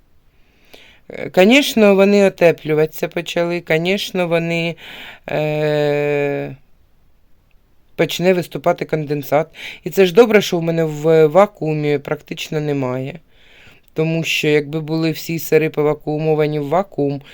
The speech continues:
е, це б, скоріш за все, з'явилась пліснява. Тобто, ну,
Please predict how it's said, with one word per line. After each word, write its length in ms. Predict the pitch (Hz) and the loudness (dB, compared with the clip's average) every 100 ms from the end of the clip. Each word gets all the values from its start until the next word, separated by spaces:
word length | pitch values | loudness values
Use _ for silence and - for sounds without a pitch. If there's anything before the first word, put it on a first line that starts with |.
| - - - - | -20 -20 -14 -8
е, 180 | 147 | -6
це 220 | 139 - 147 | -4 -2 -2
б, 100 | - | -2
скоріш 420 | - 160 190 170 | 0 2 2 2
за 160 | 156 | 4
все, 280 | 147 - 185 | 2 4 2
з'явилась 560 | 156 151 139 156 127 - | 4 2 4 2 0 -4
пліснява. 760 | - 120 135 - 135 127 139 135 _ _ _ - _ _ _ _ _ _ _ _ _ _ _ _ | -12 -12 -12 -10 -10 -10 -14 -18 _ _ _ -20 _ _ _ _ _ _ _ _ _ _ _ _
Тобто, 400 | - 170 - 165 | -8 -8 -8 -8
ну, 400 | 175 165 139 131 | -6 -4 -4 -6